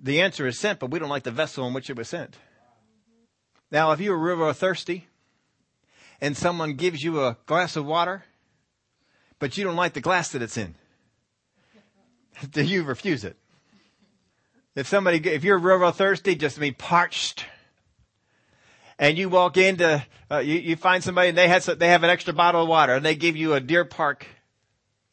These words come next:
bottle of water. "Oh, I don't eat anything but, I don't drink anything but Evian." You have any Evian on you? I, I, if it's not that, if, uh, no, don't do that. <laughs> No. If you're thirsty, water's water,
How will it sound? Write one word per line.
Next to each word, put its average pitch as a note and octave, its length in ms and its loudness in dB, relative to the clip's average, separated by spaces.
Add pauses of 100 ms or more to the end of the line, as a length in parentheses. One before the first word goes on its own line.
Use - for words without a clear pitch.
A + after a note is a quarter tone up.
(160)
bottle D3+ 240 2
of B2+ 80 0
water. B2+ 220 2
"Oh, A2 200 4
I A2+ 120 4
don't A#2 160 -2
eat A2+ 100 -6
anything A2 280 -6
but, G2 160 -6 (100)
I A2+ 80 -6
don't B2 80 -6
drink A2 160 -6
anything A#2 180 -4
but G#2 100 -6
Evian." G#2 360 -4 (1300)
You A2+ 60 -4
have G#2+ 60 -2
any A2 140 -2
Evian A#2+ 340 0
on A#2 160 -6
you? A#2+ 60 -6
I, A2 320 0
I, - 20 -4
if G#2 480 -14
it's G2 140 -14
not G#2+ 220 -2
that, G2 120 -4
if, F#2 160 -10
uh, F#2+ 220 -12
no, F#2+ 180 -12
don't F#2+ 200 -12
do F#2+ 100 -12
that. F2+ 160 -12 (1300)
<laughs> D3 80 -12 (1200)
No. F4+ 420 0 (300)
If A#3+ 180 6
you're A#3+ 160 6
thirsty, B3+ 420 2
water's A3+ 380 6
water, C4 360 6